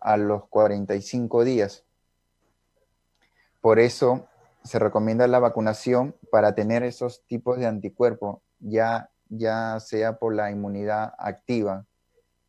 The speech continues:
que es por la vacunación, para que el animal se encuentre óptimamente y no pueda adquirir alguna enfermedad, ¿no?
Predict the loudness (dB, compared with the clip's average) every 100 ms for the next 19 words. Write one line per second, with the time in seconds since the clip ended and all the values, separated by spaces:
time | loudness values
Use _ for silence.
0 | -4 -4 -2 -2 0 0 0 -2 -8 -8
1 | -2 -2 -2 -10 _ _ _ _ _ _
2 | -2 2 2 0 0 0 -2 -2 -2 -2
3 | -10 -12 -10 -4 -4 -2 -2 -2 -6 _
4 | _ _ _ -2 -2 -4 -2 -2 -2 -4
5 | -4 -6 -10 -10 -18 _ _ _ _ _
6 | _ _ _ _ _ -4 -2 -2 -4 0
7 | 2 4 2 0 -2 -4 -6 -10 _ _
8 | _ _ _ _ _ _ _ _ _ _
9 | _ _ -4 -4 -4 -4 -2 -2 -2 -4
10 | -6 -6 -6 -6 -6 -6 -6 -8 -12